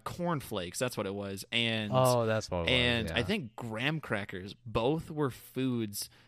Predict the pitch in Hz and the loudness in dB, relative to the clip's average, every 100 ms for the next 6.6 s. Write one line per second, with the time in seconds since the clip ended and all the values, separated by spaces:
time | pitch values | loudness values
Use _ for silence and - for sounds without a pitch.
0 | - 117 117 113 113 135 135 139 131 143 | -6 0 2 2 4 4 6 4 4 2
1 | 135 123 139 139 139 135 127 113 113 113 | 2 2 2 2 2 2 2 0 0 0
2 | 107 110 113 113 113 107 107 110 101 104 | 0 0 -2 0 0 0 -2 -2 -2 -2
3 | 110 110 107 - 110 104 104 101 104 104 | -4 -4 -4 -2 -2 -2 -4 -4 -6 -8
4 | - 107 104 - 101 98 90 - - _ | -4 -4 -2 -4 -4 -6 -10 -16 -20 _
5 | - 110 104 101 98 117 127 135 131 123 | 0 2 2 0 0 2 4 4 4 2
6 | - 123 123 120 143 127 | 2 2 2 0 0 -2